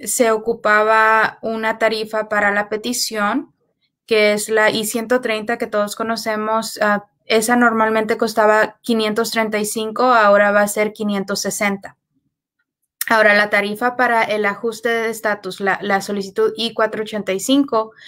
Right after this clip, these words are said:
típicamente costaba mil doscientos veinticinco, esa va a bajar.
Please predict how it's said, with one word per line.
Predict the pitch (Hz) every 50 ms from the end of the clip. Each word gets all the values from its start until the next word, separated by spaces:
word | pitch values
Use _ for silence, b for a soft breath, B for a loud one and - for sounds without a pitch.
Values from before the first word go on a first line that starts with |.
| B B B B B B B B _ _
típicamente | 262 262 254 262 269 262 - 254 247 240 233 226 226 220 220 226 226 220 220
costaba | - 220 214 214 - - 208 208 208 214 214 208 196
mil | 196 214 214 220 220 220 220 220 220 - - -
doscientos | - 208 202 220 214 208 220 214 202 208 214 214
veinticinco, | 208 214 208 208 214 202 233 233 240 233 247 226 - -
esa | 214 208 214 220 214 214
va | 208 202 202 196 196 - - - _ _
a | - 202 202
bajar. | 190 196 185 - - - 262 269 262 196 -